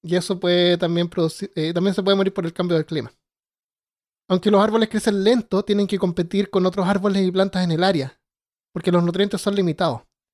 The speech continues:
Los pinos, por ejemplo, acidifican el suelo, evitando que otras plantas puedan crecer en el área.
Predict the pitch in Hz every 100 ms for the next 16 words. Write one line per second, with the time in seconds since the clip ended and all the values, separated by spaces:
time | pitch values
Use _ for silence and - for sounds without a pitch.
0 | _ _ _ - 165 - - 233 262 -
1 | 285 - 208 - 233 392 _ _ _ _
2 | 180 - 202 196 - 220 214 196 - -
3 | 240 185 226 185 185 196 202 196 208 190
4 | - 208 208 - 208 196 185 175 - 190
5 | 175 160 190 147 -